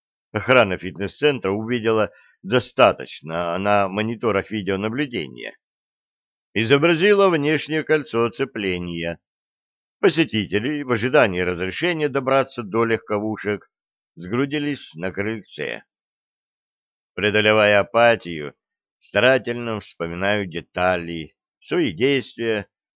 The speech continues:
отвечаю на вопросы. Лара сидит рядом, её тёплые пальчики властно сжимают мою кисть.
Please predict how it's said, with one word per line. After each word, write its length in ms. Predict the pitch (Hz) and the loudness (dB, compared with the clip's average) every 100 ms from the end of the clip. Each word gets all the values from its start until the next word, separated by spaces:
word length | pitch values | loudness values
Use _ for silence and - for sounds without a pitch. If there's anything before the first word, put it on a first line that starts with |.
| - | -12
отвечаю 640 | 82 95 95 160 151 139 | -6 -6 2 4 4 2
на 140 | 101 | 0
вопросы. 840 | 92 87 92 87 82 73 - 58 - _ _ _ _ _ _ _ _ - | -2 -2 -4 -4 -6 -8 -12 -16 -18 _ _ _ _ _ _ _ _ -2
Лара 400 | 107 113 107 98 | 4 6 6 4
сидит 400 | - 87 95 95 | -2 -8 -8 -2
рядом, 560 | 104 117 104 92 82 - _ _ _ | 2 2 0 -4 -6 -12 _ _ _
её 320 | 87 107 107 98 | -6 0 0 0
тёплые 400 | 107 98 90 85 | -2 -2 -4 -2
пальчики 480 | 110 110 95 - | -2 -2 -8 -8
властно 520 | 92 98 98 - 92 92 | -4 0 0 0 -6 -8
сжимают 680 | 76 - 104 107 104 95 | -8 -6 -4 0 -2 -2
мою 260 | 87 101 101 | -6 -6 -6
кисть. 520 | - 82 - - - | -8 -12 -12 -14 -20